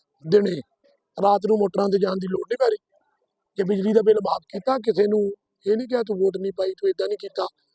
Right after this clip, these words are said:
ਹੁਣ ਮਹੱਲਾ ਕਲੀਨਿਕ ਲੱਗ ਰਹੀਆਂ ਵਾ, ਕੋਈ ਇੱਥੇ ਨਹੀਂ ਕਿਹਾ ਜਾਂਦਾ ਵੀ ਤੂੰ ਕਾਂਗਰਸੀ ਆ, ਤੂੰ ਅਕਾਲੀ ਆ, ਸਾਰਿਆਂ ਨੂੰ ਦਵਾਈ ਦਿੱਤੀ ਜਾਂਦੀ।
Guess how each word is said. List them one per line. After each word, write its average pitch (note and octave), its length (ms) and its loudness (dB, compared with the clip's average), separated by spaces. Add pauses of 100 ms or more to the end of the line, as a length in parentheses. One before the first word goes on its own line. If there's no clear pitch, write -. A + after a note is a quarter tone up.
(360)
ਹੁਣ A3 80 4
ਮਹੱਲਾ F#3+ 280 4
ਕਲੀਨਿਕ G3+ 360 0
ਲੱਗ G3+ 200 2
ਰਹੀਆਂ - 240 -2
ਵਾ, G4+ 220 -10
ਕੋਈ G3 280 -2
ਇੱਥੇ G#3 200 2
ਨਹੀਂ A#3+ 100 -2
ਕਿਹਾ B3+ 160 4
ਜਾਂਦਾ A#3+ 300 2
ਵੀ A3+ 100 -14
ਤੂੰ G#3+ 80 -6
ਕਾਂਗਰਸੀ G4 480 -4
ਆ, G4 100 0
ਤੂੰ F#4+ 80 -4
ਅਕਾਲੀ - 320 -4
ਆ, - 80 0
ਸਾਰਿਆਂ A4 240 -4
ਨੂੰ G4+ 40 -8
ਦਵਾਈ G4 200 -4
ਦਿੱਤੀ F#3 240 -8
ਜਾਂਦੀ। - 220 -10